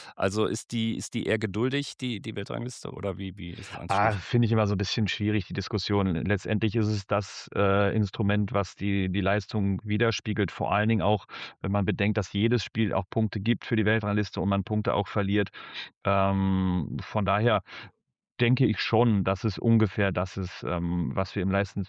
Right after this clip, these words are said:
Speaker 2: äh, imstande sind zu leisten, äh, mit den Ausschlägen nach oben, nach unten. Und das war bei Deutschland immer so, je, je besser wir diese Ausschläge vor allen Dingen nach unten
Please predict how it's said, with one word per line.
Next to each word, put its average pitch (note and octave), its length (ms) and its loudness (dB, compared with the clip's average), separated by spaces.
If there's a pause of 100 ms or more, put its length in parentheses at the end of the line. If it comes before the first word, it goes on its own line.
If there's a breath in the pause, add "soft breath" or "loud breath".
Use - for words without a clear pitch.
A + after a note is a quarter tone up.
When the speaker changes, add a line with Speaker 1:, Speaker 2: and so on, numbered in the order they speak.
(100)
Speaker 2:
äh, G#2 120 -2
imstande G#2 640 0
sind G2 180 0
zu - 120 -4
leisten, A#2+ 500 2 (1200 loud breath)
äh, G2+ 380 4 (180 loud breath)
mit A2+ 160 2
den A#2+ 100 4
Ausschlägen A2+ 440 4
nach A2+ 60 4
oben, B2 200 6
nach B2 100 2
unten. D3 260 4
Und G#2 120 4
das G2 180 -2
war A2+ 100 6
bei A2 120 4
Deutschland A2+ 280 2
immer A#2 140 4
so, A2+ 160 4
je, G#2 140 4 (160)
je A2 100 4
besser A#2 300 0
wir A2 80 4
diese G2+ 220 2
Ausschläge A2 520 2
vor F#2 140 0
allen A2 60 4
Dingen G#2+ 100 4
nach G#2 80 -2
unten A2 500 2